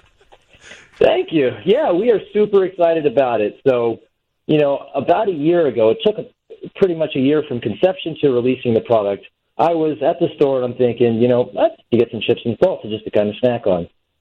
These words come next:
Well, there isn't anybody that makes a good chips and salsa, at least not big enough to actually be a full snack. So after doing a little investigation, I, you know, I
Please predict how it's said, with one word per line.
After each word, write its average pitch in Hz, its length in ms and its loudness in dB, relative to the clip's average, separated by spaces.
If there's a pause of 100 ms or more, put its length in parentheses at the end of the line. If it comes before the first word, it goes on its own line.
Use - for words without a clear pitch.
(220)
Well, 123 400 0
there 180 300 0 (140)
isn't 175 460 -2
anybody 139 840 0
that 123 140 0
makes 123 240 0
a 107 160 -2 (160)
good 127 220 0
chips - 240 -4
and 110 160 -4
salsa, 104 540 0 (160)
at 107 80 2
least 127 260 0
not 117 380 -2 (220)
big 139 160 2
enough 131 300 -2
to 113 60 0
actually 107 340 2
be 101 140 0
a 92 80 -2 (120)
full 151 280 0
snack. 101 340 -2 (140)
So 104 280 0 (920)
after 156 240 -2
doing 151 200 0
a - 20 0
little 131 200 0
investigation, 123 680 -2
I, 110 160 0 (200)
you 131 140 2
know, 110 140 2
I 107 240 0